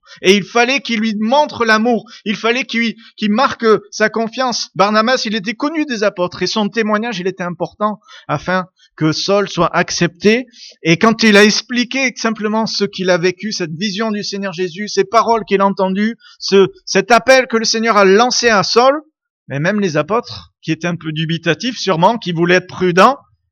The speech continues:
ils ont été convaincus. L'amour, c'est quelque chose qui arrive à nous convaincre. L'amour, c'est quelque chose qui arrive à, à, à déplacer des montagnes, qui arrive à, à faire ce que tous les efforts humains ne peuvent pas faire.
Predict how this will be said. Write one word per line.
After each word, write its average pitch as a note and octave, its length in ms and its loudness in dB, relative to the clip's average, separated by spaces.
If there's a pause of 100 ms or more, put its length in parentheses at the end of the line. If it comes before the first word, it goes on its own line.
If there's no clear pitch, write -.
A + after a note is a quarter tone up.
(140)
ils A#2+ 140 -10
ont C3 80 -4
été C#3 220 -8
convaincus. F3 720 -8 (180)
L'amour, G3+ 420 6
c'est G#3 140 0
quelque G3+ 200 2
chose A#3 180 0
qui F#3+ 160 -2
arrive F#3+ 300 -2
à F3+ 60 2
nous E3+ 140 -2
convaincre. B3 680 -4 (200)
L'amour, B3 460 2
c'est G#3 100 -4
quelque G3+ 180 -2
chose A#3+ 180 -4
qui G3+ 240 -4 (180)
arrive F#3+ 340 2
à, F3+ 160 6 (220)
à, F3 380 6
à E3 200 6
déplacer C4+ 640 0
des A#3 140 4
montagnes, A#3+ 500 4
qui G3+ 140 4
arrive G#3 240 4
à, F3+ 160 6 (100)
à F3 140 0
faire B3 240 -2
ce G3 100 -4
que G3 340 6 (400)
tous D4 140 4
les C#4 180 2
efforts B3 300 4
humains A#3 340 0 (200)
ne D3 120 4
peuvent D#3 360 0
pas C#3 140 0
faire. - 540 -10